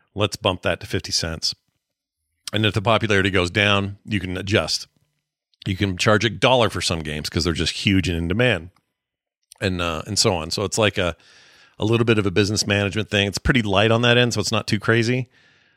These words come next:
which I'm glad of, 'cause I don't, don't really feel like doing business management software, but,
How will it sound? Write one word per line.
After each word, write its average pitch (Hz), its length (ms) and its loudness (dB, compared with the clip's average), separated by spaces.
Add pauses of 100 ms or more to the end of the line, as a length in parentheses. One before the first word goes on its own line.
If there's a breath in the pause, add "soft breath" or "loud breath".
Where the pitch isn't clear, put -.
(120 soft breath)
which - 160 -4
I'm 98 80 -2
glad 101 260 2
of, 107 120 2
'cause 101 180 -2
I - 20 -4
don't, - 240 -12
don't 92 260 -6
really 92 220 -2
feel 101 220 -2
like 92 160 2
doing 92 260 0
business 90 320 0
management 92 380 -2
software, 101 420 0
but, 85 240 -4